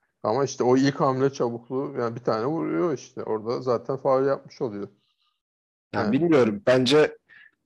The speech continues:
Speaker 2: kenardaki kenar oyuncusunu savunmak biraz daha farklı bir zanaat. Özellikle, e, yani Gezzal gibi ligin sonuçta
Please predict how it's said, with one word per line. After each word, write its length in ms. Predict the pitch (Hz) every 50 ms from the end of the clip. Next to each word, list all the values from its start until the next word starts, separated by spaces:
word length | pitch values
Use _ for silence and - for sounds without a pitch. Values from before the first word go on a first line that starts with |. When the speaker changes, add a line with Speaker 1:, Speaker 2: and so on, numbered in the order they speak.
| _ _
Speaker 2:
kenardaki 720 | - - 135 139 139 139 139 139 139 147 135 - 151 151 151
kenar 280 | - 151 139 143 151 143
oyuncusunu 360 | 147 147 143 127 - - 147
savunmak 460 | - - 147 143 135 151 175 175 -
biraz 260 | 160 151 143 139 135 160
daha 100 | 170 170
farklı 340 | - 156 147 - - 160
bir 60 | 156 143
zanaat. 400 | 135 127 117 110 107 101 - 127
Özellikle, 640 | 123 117 135 131 135 131 127 - - 139 135 127 - - _ _ _ _ _ _ _ _ _ _ - -
e, 40 | 117 113 113 113 110 110 110 107 107 110 110 110 110 - - - _ _ _ _ _ _ _ _ _ _ _ _ _ _ _ _ _ _ _ _ _
yani 320 | 120 113 101 101 107 107
Gezzal 440 | 107 139 139 131 113 127 131 123 113
gibi 220 | 120 123 127 131
ligin 200 | 131 123 113 131
sonuçta 640 | 123 - - 131 120 113 - - 147 147 143 - -